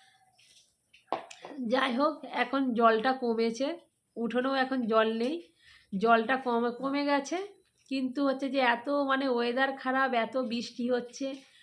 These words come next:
আর রান্নাঘরে তো উনুন আরে নেই, তোমাদেরকে ব্যাক ক্যামেরায় দেখাবো। আর, উম,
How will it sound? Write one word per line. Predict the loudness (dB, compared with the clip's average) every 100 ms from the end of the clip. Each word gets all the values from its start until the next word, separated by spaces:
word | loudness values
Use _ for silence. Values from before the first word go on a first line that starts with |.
| _ -2
আর | 4
রান্নাঘরে | 6 4 2 0 0 0
তো | -2
উনুন | -2 -2 0
আরে | 2 2
নেই, | 0 -2 -2 -4
তোমাদেরকে | -2 0 -2 -2 0
ব্যাক | 0 -2 -4
ক্যামেরায় | -2 0 0
দেখাবো। | 0 -2 -4 -6 -8 -12 -20 -20 _ _ _ -4
আর, | 0 0 -2
উম, | -6 -8 -8 -6 -6